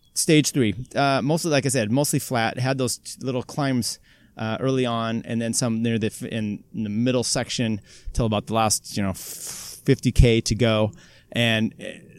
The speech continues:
nasty weather. Uh, it looked really bad as far as, not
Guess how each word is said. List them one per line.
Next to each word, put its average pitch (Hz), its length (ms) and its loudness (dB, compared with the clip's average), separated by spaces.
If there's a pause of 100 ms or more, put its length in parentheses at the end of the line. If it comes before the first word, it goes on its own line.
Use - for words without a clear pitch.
nasty 127 540 0
weather. 95 380 -4 (140)
Uh, 107 300 -2
it 110 60 -2
looked 117 260 -2
really 135 220 2
bad 110 420 2
as 110 200 -4
far 107 240 -4
as, 98 160 -4
not 120 340 -4